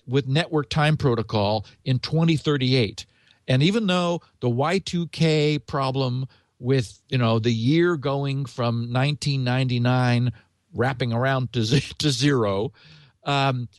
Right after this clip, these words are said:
didn't cause a huge problem, if there's any old equipment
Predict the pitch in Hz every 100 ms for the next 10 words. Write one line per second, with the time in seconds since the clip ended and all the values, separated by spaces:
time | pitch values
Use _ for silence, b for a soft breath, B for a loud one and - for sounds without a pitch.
0 | _ - 98 170 175 160 160 156 147 131
1 | 127 143 147 131 - 151 151 156 175 196
2 | B B B B _ - - _ - -
3 | 202 240 170 190 180 156 160 185 160 -
4 | 175 - 143 147